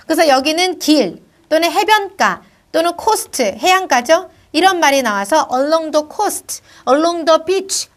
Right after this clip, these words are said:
along the street 하면 뭐뭐를 따라서 운전해 간다, 뭐뭐를 따라서 걷는다 이런 의미가 되고요. along이 with랑 같이 나오면 뭐뭐와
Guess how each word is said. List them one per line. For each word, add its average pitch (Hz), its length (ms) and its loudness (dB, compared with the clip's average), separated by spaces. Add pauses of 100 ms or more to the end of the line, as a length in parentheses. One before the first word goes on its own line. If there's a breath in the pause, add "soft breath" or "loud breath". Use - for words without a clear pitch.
along 294 380 2
the 320 100 0
street 392 520 -4
하면 262 220 0
뭐뭐를 214 480 -2
따라서 311 720 2 (260 loud breath)
운전해 262 380 0
간다, 226 260 -2
뭐뭐를 208 300 -4
따라서 311 300 2
걷는다 247 440 -2
이런 262 220 0
의미가 208 260 -6
되고요. 220 440 -4 (500 loud breath)
along이 330 340 4
with랑 349 400 0
같이 320 240 -2
나오면 269 280 0
뭐뭐와 233 480 0